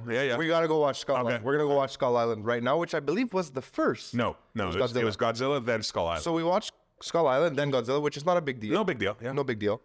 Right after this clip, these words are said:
Speaker 2: Then we watch Godzilla, King of Monsters, which
Speaker 1: Okay,
Speaker 2: is the next
Speaker 1: it's the
Speaker 2: one.
Speaker 1: sequel to Godzilla, yeah.
Speaker 2: Yeah, which is wildly entertaining.
Speaker 1: Yeah, yeah.
Speaker 2: Not a great movie,
Speaker 1: Out of control movie,
Speaker 2: but
Speaker 1: actually.
Speaker 2: out of control, you're like,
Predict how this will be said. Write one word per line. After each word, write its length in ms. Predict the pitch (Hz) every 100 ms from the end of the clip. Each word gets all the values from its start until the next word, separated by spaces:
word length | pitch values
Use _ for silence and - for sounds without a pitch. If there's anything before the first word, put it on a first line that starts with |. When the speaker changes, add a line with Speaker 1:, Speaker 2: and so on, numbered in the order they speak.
| _ _ _ _
Speaker 2:
Then 240 | 110 135 170
we 80 | 180
watch 480 | 156 160 - - -
Godzilla, 400 | 120 117 139 147
King 140 | 156
of 100 | 139
Monsters, 600 | 131 127 123 - - - _ _ _ _ -
which 80 | 127
Speaker 1:
Okay, 80 | 127
Speaker 2:
is 60 | 113
the 60 |
next 180 | 139 135
Speaker 1:
it's 60 | 120
the 40 |
Speaker 2:
one. 80 | 98
Speaker 1:
sequel 320 | 120 117 117
to 120 | 113 101
Godzilla, 400 | 98 101 90 92
yeah. 60 |
Speaker 2:
Yeah, 220 | 127 90 - _ _ -
which 200 | 180 175
is 160 | 123
wildly 920 | 110 110 120 151 202 226 165 156 139
entertaining. 560 | 131 127 120 120 92 76
Speaker 1:
Yeah, 220 | 123 120 95
yeah. 140 | 90
Speaker 2:
Not 180 | 190 269
a 60 | 311
great 420 | - 123 139 -
movie, 140 | 247
Speaker 1:
Out 140 | 139 147
of 100 | 165
control 440 | 139 117 127 110
movie, 260 | 101 90 87
Speaker 2:
but 100 | 156
Speaker 1:
actually. 140 | - 156
Speaker 2:
out 140 | 202
of 160 | 214 -
control, 460 | 170 143 143 175
you're 120 | 185
like, 180 | 139 117